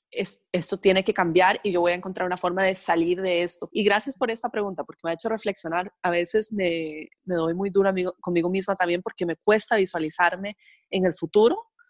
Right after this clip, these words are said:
Veo algunas cosas, pero no todo. O sea, no, no puedo hacer una visualización completa. Y,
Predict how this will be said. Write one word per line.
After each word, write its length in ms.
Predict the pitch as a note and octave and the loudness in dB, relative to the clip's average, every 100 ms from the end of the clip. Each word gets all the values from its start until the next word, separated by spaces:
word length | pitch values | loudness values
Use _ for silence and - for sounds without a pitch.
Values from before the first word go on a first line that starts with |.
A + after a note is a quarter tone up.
| _ | _
Veo 180 | G3 C#4 | 6 6
algunas 320 | D4 C#4 C4+ | 6 0 -4
cosas, 300 | - A3+ D#3 | -4 -6 -8
pero 120 | D#3 | -12
no 140 | D3+ D#3+ | -12 -6
todo. 340 | E3+ D#3+ E3 _ - - | -4 -4 -6 _ -20 -8
O 80 | G#3 | 0
sea, 120 | A3+ | 2
no, 140 | G#3+ G#3 | 2 2
no 220 | G3+ G3+ | 0 2
puedo 220 | A#3+ A#3+ | 4 4
hacer 160 | B3 A3 | 4 -2
una 120 | A3 | -4
visualización 500 | G#3+ F#3+ F3+ F3+ F3+ | -4 -6 -6 -8 -8
completa. 480 | F3+ E3 E3 - - - _ _ _ - | -8 -6 -6 -6 -12 -20 _ _ _ -4
Y, 500 | A3 G#3+ G#3 G3 | 0 2 2 0